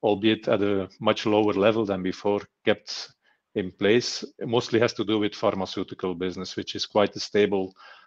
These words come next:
sector. Um, must say also under each and every sanctions regime I've seen so far, there's always an exception for, <coughs> for pharma-, pharmaceutical, uh, products.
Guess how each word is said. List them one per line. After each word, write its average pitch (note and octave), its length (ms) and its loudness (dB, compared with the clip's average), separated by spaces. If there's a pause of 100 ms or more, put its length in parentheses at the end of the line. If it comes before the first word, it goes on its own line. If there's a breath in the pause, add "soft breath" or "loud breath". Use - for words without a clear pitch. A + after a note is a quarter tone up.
(120)
sector. B2 480 0 (200)
Um, G2 640 2 (560 loud breath)
must A2+ 160 0
say A2+ 160 8
also A#2 400 6
under G#2+ 240 0
each B2 220 0
and A2 100 2
every A2 220 4
sanctions A2+ 560 -2
regime A2+ 420 2
I've G#2 160 0
seen A2+ 240 -2
so G2+ 220 -4
far, A2 260 4 (200)
there's G#2 260 -4
always G#2 240 2
an G2 80 -10
exception G#2 420 -8
for, G#2 180 -2
<coughs> - 560 -2
for C#3 420 8
pharma-, G#2+ 220 -2
pharmaceutical, G2+ 840 0
uh, F2+ 120 2
products. - 580 -6